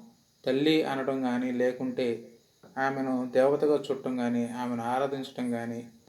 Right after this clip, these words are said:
ఈ విధంగా చేయకూడదు. ఈ విధంగా చేయమని గ్రంథము చెప్పలేదు, యేసుప్రభు వారు చెప్పలేదు, అపోస్తులు చెప్పలేదు.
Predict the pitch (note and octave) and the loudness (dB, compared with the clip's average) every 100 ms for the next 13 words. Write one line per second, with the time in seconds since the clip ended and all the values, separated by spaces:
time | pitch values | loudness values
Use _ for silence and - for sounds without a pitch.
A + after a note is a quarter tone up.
0 | _ C#3 C#3 D3 D#3+ D#3+ - A2+ A2 G2+ | _ 2 6 6 6 0 0 -2 -2 -4
1 | - - C#3+ D3 E3+ F3+ F3 D3 C#3+ D3 | -8 -4 6 6 6 2 2 4 4 2
2 | C3+ C3 A#2+ C#3+ C#3 B2+ A2 A#2+ A2+ G#2 | 0 2 2 0 -4 -4 -4 -2 -2 -4
3 | - - - C3+ C3+ D#3 D#3 D3+ C3+ A#2+ | -10 -8 4 6 8 6 4 2 -2 -2
4 | C3+ C3+ A#2+ D3 C#3+ - D#3 D#3+ G#2 - | -2 0 2 4 4 0 -4 -2 -6 -6
5 | - F#2+ | -10 -12